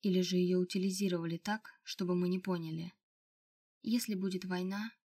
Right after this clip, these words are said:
всех больных в лучшем случае выкинут, а в худшем просто уничтожат. И взрослых, и детей.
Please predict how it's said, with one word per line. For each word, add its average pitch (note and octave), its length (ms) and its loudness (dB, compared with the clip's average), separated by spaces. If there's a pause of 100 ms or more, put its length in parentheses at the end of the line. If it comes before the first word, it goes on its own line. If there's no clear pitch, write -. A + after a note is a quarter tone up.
(120)
всех B3 260 -2
больных F3+ 420 -2
в F3+ 60 -10
лучшем F3 280 -4
случае F3 420 -2
выкинут, F3 560 -4 (360)
а G3+ 80 -2
в - 60 -8
худшем F3+ 500 -4 (200)
просто A3+ 320 -4
уничтожат. E3+ 760 -6 (440)
И G3 100 0
взрослых, F#3+ 680 -2 (220)
и F#3+ 100 -2
детей. F3+ 540 -4